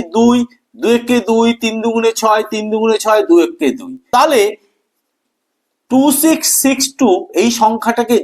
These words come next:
দুই গুণ এগারো গুণ এগারো গুণ এগারো লিখতেই পারি। আবার সেই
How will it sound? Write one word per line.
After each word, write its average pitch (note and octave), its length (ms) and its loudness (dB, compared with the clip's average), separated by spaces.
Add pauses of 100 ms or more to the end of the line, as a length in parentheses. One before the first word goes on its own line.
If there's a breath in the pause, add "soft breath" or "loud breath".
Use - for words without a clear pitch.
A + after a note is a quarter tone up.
(120)
দুই A3 260 2 (220)
গুণ F4 220 2 (360)
এগারো E3+ 360 2 (400)
গুণ G3 260 0 (280)
এগারো E3+ 360 0 (340)
গুণ B3+ 180 2 (240)
এগারো C3+ 300 -2 (360)
লিখতেই C#4+ 460 0
পারি। C4 160 0 (340 soft breath)
আবার D#4+ 300 4
সেই D4+ 160 0